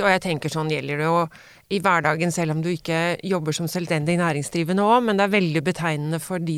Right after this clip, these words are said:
som er med i direktesalgsbransjen og i Herbalife. Du begynner med deg selv,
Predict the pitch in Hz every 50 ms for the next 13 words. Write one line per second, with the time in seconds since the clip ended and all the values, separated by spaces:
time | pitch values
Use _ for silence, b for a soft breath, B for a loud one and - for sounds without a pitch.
0 | 143 - - 170 170 165 160 160 151 147 151 156 165 160 B B B B B B
1 | B B - 202 170 202 175 156 - - - 165 - 175 170 160 - - 180 175
2 | 175 160 - - 208 196 185 185 185 175 170 165 143 170 175 208 247 311 330 -
3 | - - - 190 202 220 208 B B B B B B - 240 233 214 175 170 165
4 | 175 175 180 202 196 - - 226 254 359 415 415